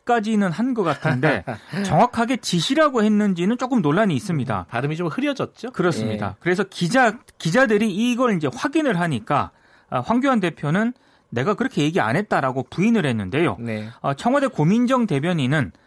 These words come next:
Speaker 1: "말은 그 사람의 품격을 나타낸다고 한다. 그 말로 가름하겠다." 이런
Speaker 2: 음.
Speaker 1: 입장을 밝혔습니다.
Speaker 2: 대변인 질이라는 설도 있고,
Speaker 1: <laughs>
Speaker 2: 대변인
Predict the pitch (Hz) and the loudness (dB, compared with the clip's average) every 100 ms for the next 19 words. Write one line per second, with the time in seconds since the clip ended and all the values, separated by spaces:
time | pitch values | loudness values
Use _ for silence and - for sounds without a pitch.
0 | _ - 120 127 208 233 - 156 196 190 | _ -2 0 2 2 0 0 -2 0 -2
1 | 151 - - 247 262 254 247 165 156 160 | -4 -4 -2 -2 0 0 2 0 -2 -2
2 | 135 117 127 147 104 107 87 - - 151 | -2 0 0 0 -2 -2 -6 -8 -2 2
3 | 175 170 175 190 170 _ - 131 147 147 | 2 2 2 2 0 _ -8 -2 0 0
4 | 151 127 - 113 - - 143 180 151 110 | -2 -4 -4 -6 -6 -4 0 0 -2 -6
5 | 110 139 135 110 - - 95 - - - | -6 -6 -6 -8 -10 -16 -20 -20 -20 -20
6 | _ _ - 135 185 208 156 113 _ - | _ _ -8 -4 0 0 -2 -4 _ -14
7 | - 156 208 202 156 143 131 117 104 - | -4 0 0 0 0 0 -2 -4 -8 -12
8 | - - - 180 175 160 - - 165 - | -20 -16 -2 0 2 2 0 -4 -4 -8
9 | - 190 - 131 143 147 139 127 | -10 -12 -4 0 2 2 2 0